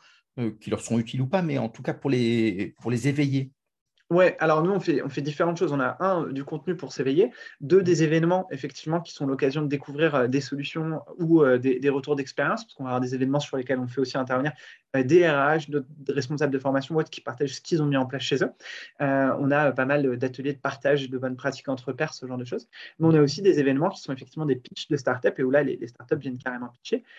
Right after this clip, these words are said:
Speaker 2: Et enfin, on a, euh, une, une cartographie qui est accessible, euh, pour, euh, nos adhérents et qui leur permet d'identifier les startups qui répondent à chaque enjeu. Et puis nous, on est sollicitable aussi, <laughs> s'il y a besoin,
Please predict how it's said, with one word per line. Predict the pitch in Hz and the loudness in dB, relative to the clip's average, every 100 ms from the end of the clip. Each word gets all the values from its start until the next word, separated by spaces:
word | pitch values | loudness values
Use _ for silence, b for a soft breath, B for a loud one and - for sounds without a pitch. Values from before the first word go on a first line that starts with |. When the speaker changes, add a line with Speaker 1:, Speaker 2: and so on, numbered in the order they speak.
| B _ | B _
Speaker 2:
Et | 175 | 4
enfin, | 165 - 214 208 | 4 4 2 2
on | 151 | 2
a, | 175 156 | 2 4
euh, | 131 120 135 | 4 2 -2
une, | 139 123 - | -4 -4 -6
une | 135 | -6
cartographie | 131 - - 156 151 170 | -4 -2 0 0 -2 -8
qui | - | -6
est | 120 | -6
accessible, | 120 139 - 151 127 123 B - | -4 -8 -6 -8 -8 -8 B -8
euh, | 131 120 120 | -6 -4 -6
pour, | - 160 139 | -2 0 2
euh, | 123 113 | 0 -2
nos | 135 131 | -2 0
adhérents | 139 135 208 | 2 4 2
et | 190 | -2
qui | - | -4
leur | 123 - | -6 -2
permet | 131 151 | -2 -2
d'identifier | 147 156 143 - - 208 - | -2 -2 -2 -2 2 2 2
les | |
startups | 127 - - 165 | -8 -8 -4 -4
qui | - 135 | -6 -12
répondent | 127 139 | -10 -6
à | 127 | -6
chaque | 123 123 | -6 -8
enjeu. | 123 156 B B B _ | -4 -4 B B B _
Et | 123 | -10
puis | - | 0
nous, | 156 | 4
on | 185 | 4
est | 131 | 2
sollicitable | 127 131 - 127 175 185 | -2 -10 -12 -2 0 0
aussi, | 127 175 185 - - | -2 -4 -8 -6 -4
<laughs> | 143 - - - - | -4 -6 -20 -20 -4
s'il | 156 | 4
y | |
a | 135 | 6
besoin, | 127 147 | 8 8